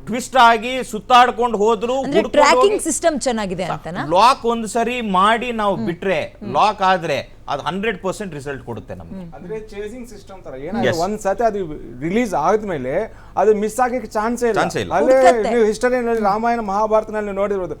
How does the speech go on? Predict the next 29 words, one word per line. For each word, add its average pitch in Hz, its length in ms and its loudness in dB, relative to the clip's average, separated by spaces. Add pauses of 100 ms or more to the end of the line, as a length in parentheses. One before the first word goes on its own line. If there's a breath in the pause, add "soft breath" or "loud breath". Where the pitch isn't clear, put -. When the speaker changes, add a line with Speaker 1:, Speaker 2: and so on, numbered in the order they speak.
(180 soft breath)
Speaker 3:
ಒಂದು 185 180 -4
ಆರೋ 226 320 4
ಬಿಟ್ಟಿದ 226 320 -2
ಮೇಲೆ 214 220 2
ಅದು 196 160 0
ಫಾಲೋ 247 340 6
ಮಾಡುತ್ತೆ, 190 440 -2
ದುಶ್ಮನ್ಗೆ 196 480 -6
ಹಿಂದ್ಗಡೆ 196 380 -4
ಫಾಲೋ 220 260 0
ಮಾಡುತ್ತೆ. 170 480 -8 (100)
ಇದು 247 80 4
ಹಂಗೆ 233 400 2
ಸೆನ್ಸಾರ್ಸ್ 226 500 -2
ಇರುತ್ತೆ, 156 260 -6
ಅದ್ರಲ್ಲಿ 147 240 -4
ಮೋಷನ್ 185 380 -4
ಸೆನ್ಸಾರ್ 165 340 -6
ಇರುತ್ತೆ, 156 200 -8
ಸೌಂಡ್ 190 260 -4
ಸೆನ್ಸಾರ್ 170 280 -4
ಇರುತ್ತೆ, 160 180 -6
ಹೀಟ್ 202 280 -10
ಸೆನ್ಸಾರ್ 175 360 -4
ಇರುತ್ತೆ. - 540 -12
ಯಾವುದು 220 460 2
ಪಾರ್ಟಿಕಲ್, 208 520 0
ಯಾವುದು 226 320 2
ಆಬ್ಜೆಕ್ಟ್ 214 460 2